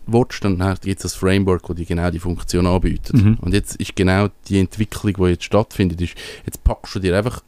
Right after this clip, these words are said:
Speaker 1: die verschiedenen Frameworks, dass du die Funktionalität hast, die dann auch da ist,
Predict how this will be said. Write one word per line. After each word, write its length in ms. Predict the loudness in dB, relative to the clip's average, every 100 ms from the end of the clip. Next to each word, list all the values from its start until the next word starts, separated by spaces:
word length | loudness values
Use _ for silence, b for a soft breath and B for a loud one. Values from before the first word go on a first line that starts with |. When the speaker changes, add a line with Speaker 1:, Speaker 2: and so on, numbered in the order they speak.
| _ _ -4
Speaker 1:
die 80 |
verschiedenen 420 | -4 -2 0 0 0
Frameworks, 760 | 2 4 4 2 0 -4 -8
dass 220 | -4 -4 -2
du 40 |
die 100 | 0
Funktionalität 1080 | 2 0 0 -2 0 2 0 2 2 0 -2
hast, 180 | -4 -4 B B 0
die 140 | 2
dann 160 | 2 0
auch 140 | 0
da 260 | 2 2 2
ist, 260 | 0 -4